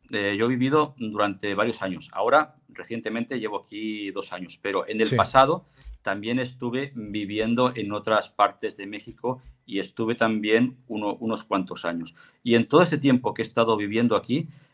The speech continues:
Speaker 1: eh, me he encontrado con muchas anécdotas de gente que se encuentra monedos-, monedas de oro de la época de la Revolución,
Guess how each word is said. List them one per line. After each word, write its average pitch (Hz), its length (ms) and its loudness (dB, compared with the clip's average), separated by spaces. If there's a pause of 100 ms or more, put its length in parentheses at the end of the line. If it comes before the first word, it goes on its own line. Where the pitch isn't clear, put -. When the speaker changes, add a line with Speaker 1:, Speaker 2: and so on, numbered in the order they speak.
(160)
Speaker 1:
eh, 113 260 10
me 123 100 4
he 143 40 4
encontrado 139 420 0
con 104 180 -4
muchas 120 720 -2
anécdotas 113 840 -4 (340)
de 117 540 0
gente 139 400 0
que 120 80 -6
se - 140 -6
encuentra 123 500 2
monedos-, 113 640 0
monedas 120 500 4
de 107 140 2
oro 98 260 0 (240)
de 98 180 -2
la 92 140 4
época 127 440 0
de 92 180 -2
la 82 240 0
Revolución, 82 720 -4